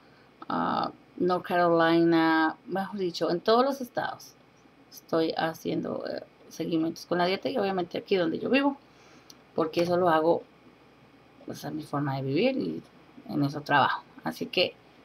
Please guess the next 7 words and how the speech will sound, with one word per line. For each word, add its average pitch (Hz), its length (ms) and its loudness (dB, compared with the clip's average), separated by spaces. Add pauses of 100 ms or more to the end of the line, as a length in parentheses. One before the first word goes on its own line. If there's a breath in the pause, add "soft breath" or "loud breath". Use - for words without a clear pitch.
(120)
buena 160 240 -2
suerte, 262 460 6
que 220 120 0
tengan 175 840 0 (340)
buen 175 180 2
día 269 320 6 (600 loud breath)
y 170 380 2